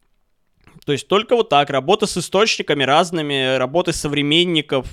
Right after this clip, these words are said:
а, исходя из этого уже пытаться как-то понять и разобраться. Копать чуть дальше, чуть глубже, чтобы понять причины тех или иных событий.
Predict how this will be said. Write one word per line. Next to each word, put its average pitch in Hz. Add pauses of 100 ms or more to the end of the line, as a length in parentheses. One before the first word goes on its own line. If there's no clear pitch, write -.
(120)
а, 120
исходя 127
из 131
этого 143
уже 131
пытаться 139
как-то 127
понять 131
и 131
разобраться. 120 (760)
Копать 185
чуть 170
дальше, 165
чуть 165
глубже, 175
чтобы 143
понять 147
причины 156
тех 127
или 123
иных 120
событий. 113